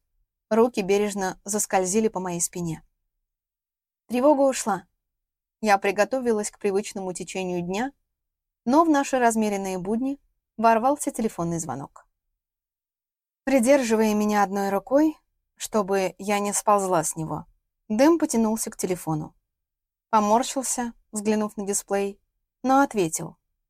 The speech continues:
Долго слушал возбужденно тарахтящий голос в трубке, потом с раздражением бросил: «А без меня никак?»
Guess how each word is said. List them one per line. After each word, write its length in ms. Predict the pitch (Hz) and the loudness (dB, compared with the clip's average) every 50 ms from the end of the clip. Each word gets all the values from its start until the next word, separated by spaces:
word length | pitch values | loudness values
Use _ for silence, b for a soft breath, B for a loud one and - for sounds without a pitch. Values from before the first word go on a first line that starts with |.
| _ _ _ _ _ _ _ _ _ - | _ _ _ _ _ _ _ _ _ 2
Долго 380 | 240 285 311 330 302 247 240 240 | 4 6 6 6 6 4 2 2
слушал 520 | - 240 247 262 - - 240 220 196 - - | 2 -2 -2 -2 0 0 0 0 -2 -4 -4
возбужденно 720 | 202 214 226 202 196 214 220 208 180 208 226 233 233 226 220 | -2 -2 -2 0 0 -2 -2 0 0 -2 -2 0 -2 -2 0
тарахтящий 540 | 202 190 185 - - 190 185 - - 185 | 0 0 -2 0 -2 -2 -2 -2 -4 -6
голос 320 | 180 185 196 185 175 175 - | -4 -4 -2 -2 -2 -2 -6
в 80 | - | -4
трубке, 440 | - 226 262 262 _ - - 165 165 - _ _ _ _ _ _ _ _ | -2 -2 -2 -2 _ -8 -10 -10 -10 -12 _ _ _ _ _ _ _ _
потом 320 | - 226 226 330 339 349 311 | 0 0 2 2 2 0 0
с 100 | - - | -2 -2
раздражением 640 | 262 269 233 226 220 214 208 220 233 226 226 220 214 | 0 0 2 2 0 0 0 0 0 0 0 -2 -2
бросил: 400 | 190 170 143 - - - - _ _ _ _ _ _ _ _ _ _ _ _ _ _ _ _ _ _ _ | -2 -4 -4 -4 -6 -10 -12 _ _ _ _ _ _ _ _ _ _ _ _ _ _ _ _ _ _ _
«А 80 | - 180 | -6 -4
без 160 | 180 190 190 | -2 0 2
меня 260 | 220 226 233 208 185 | 2 2 2 2 0
никак?» 400 | 185 180 - 214 240 - - _ | -2 0 0 0 0 0 -4 _